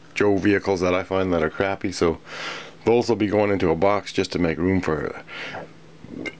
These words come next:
the awesome helicopters for the Thunder Battalion.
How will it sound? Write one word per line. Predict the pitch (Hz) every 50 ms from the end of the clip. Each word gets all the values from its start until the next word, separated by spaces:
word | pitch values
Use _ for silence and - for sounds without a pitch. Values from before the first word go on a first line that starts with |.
| - - - -
the | 180 170 160 160 160 -
awesome | - 117 - - - - - 101 107 110
helicopters | - - 107 98 92 - - - - - - - - - - - - - - - - - - - - - - - - - - - - - - - - -
for | - - 78
the | - 82 82
Thunder | - - 101 98 98 87 87
Battalion. | - - - - 117 107 92 87 85 78 67 76 73 71 76 76 -